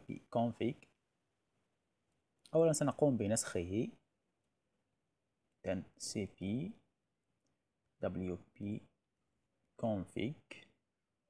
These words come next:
config, config sample.php.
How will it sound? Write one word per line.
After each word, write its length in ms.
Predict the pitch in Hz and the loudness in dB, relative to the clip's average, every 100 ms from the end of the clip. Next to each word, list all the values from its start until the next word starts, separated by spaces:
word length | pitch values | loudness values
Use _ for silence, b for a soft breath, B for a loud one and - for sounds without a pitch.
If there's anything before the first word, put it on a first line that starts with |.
| _ 539 539 _ _ _ _ _ _ _ _ _ _ _ _ _ _ _ _ _ _ - | _ _ _ _ _ _ _ _ _ _ _ _ _ _ _ _ _ _ _ _ _ -12
config, 20 | - 135 - _ _ _ _ _ _ _ _ _ _ _ - | -8 -8 -10 _ _ _ _ _ _ _ _ _ _ _ -6
config 340 | 98 - 101 - - _ _ _ - - | -4 -2 -4 -4 -14 _ _ _ -4 -2
sample.php. 1040 | 104 104 98 92 85 - - - - - | 0 -2 -4 -4 -4 -4 -6 -6 -8 -2